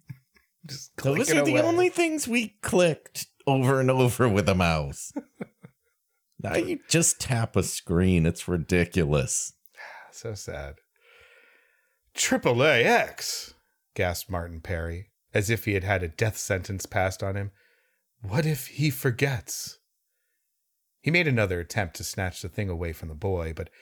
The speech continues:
Speaker 1: Willis danced back away from his father and mother and laughed his delight as he suddenly turned a small dial on the tiny black instrument in his hand. In that instant, he had disappeared from their sight,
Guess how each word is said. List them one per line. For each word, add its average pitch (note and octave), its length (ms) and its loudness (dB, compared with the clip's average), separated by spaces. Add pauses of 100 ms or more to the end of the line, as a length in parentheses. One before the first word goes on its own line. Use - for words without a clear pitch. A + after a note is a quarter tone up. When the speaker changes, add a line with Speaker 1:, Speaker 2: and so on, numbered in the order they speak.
(240)
Speaker 1:
Willis F3+ 340 0
danced D3 380 -4
back A2 260 0
away G#2+ 220 0
from E2+ 160 -10
his D#2+ 140 -12
father D#2 380 -6
and D#2+ 100 -8
mother E2+ 340 -6 (220)
and A2+ 160 0
laughed A#2 340 2
his G2+ 140 -6
delight F#2+ 340 -4
as E2 120 -12
he F#2+ 60 -8
suddenly C#3 360 -4
turned C#3 260 -6
a C#3 60 -8
small D#3 320 -6
dial D3+ 480 -4 (220)
on E2+ 100 -12
the E2+ 80 -10
tiny B2 360 -4
black A2+ 480 -6
instrument F2 560 -12
in E2+ 100 -10
his E2 160 -12
hand. D#2 400 -12 (640)
In G#2 100 2
that G#2+ 180 4
instant, G#2 420 -4 (280)
he A2+ 80 0
had G#2 80 2
disappeared G2 500 -4
from F#2+ 120 -8
their F#2 140 -6
sight, F2 400 -10